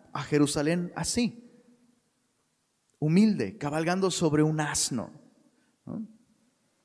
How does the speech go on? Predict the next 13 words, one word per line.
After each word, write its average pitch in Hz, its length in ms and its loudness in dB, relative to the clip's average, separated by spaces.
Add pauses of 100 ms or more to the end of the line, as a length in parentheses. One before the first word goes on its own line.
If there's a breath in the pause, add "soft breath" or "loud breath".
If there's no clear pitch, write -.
(400 loud breath)
Por 160 140 10
eso 202 220 6
es - 140 0
que, 156 500 2
por 170 140 6
eso 170 140 0
es 190 100 -2
que 196 100 -2
los, 156 400 2
los 139 760 0
discípulos 139 960 -2 (260)
pensaban, 135 440 0
"Bueno, 151 300 0